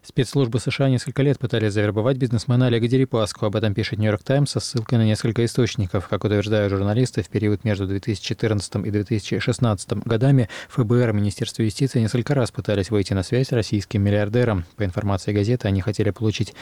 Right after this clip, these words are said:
информацию о российской организованной преступности в С Ш А и о возможном вмешательстве России в американские президентские выборы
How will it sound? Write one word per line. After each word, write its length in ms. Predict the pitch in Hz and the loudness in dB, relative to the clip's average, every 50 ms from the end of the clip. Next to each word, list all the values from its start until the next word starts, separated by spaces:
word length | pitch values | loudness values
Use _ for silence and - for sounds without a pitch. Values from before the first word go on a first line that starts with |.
| - - - - | -18 -18 -12 -4
информацию 520 | - - 107 - 123 120 127 135 127 - 113 | 0 0 2 2 2 2 2 2 2 2 0
о 20 | |
российской 400 | 110 107 - - 113 - - - | 0 0 0 -2 -4 -4 -4 -6
организованной 500 | 113 101 101 101 98 98 107 98 98 95 | -2 0 0 0 0 0 0 0 0 -2
преступности 540 | - - 101 - - 127 - 135 131 - - | -2 -6 -6 -4 -4 -4 -2 -2 -2 -2 -4
в 80 | 131 - | -6 -4
С 100 | - 123 | -4 -4
Ш 160 | - - 127 | -2 0 2
А 160 | 120 113 104 - - - | 2 2 0 -2 -2 0
и 60 | 131 | 2
о 100 | 135 139 | 4 4
возможном 460 | 135 117 98 107 117 117 - 127 117 | 4 2 2 2 0 0 0 0 0
вмешательстве 520 | 113 101 - - 107 104 113 98 - - 120 | 0 0 0 0 0 0 0 -2 0 0 0
России 360 | 120 113 - - - 131 117 | 0 0 0 0 2 2 4
в 40 | 101 | 4
американские 580 | 98 95 95 95 - - 101 95 - - 113 | 2 2 0 0 0 -2 -4 -4 -4 -6 -6
президентские 520 | - - 104 95 101 98 92 - - 110 113 | -2 -2 -2 0 0 -2 -2 -2 0 0 2
выборы 260 | 123 123 135 127 | 2 2 2 0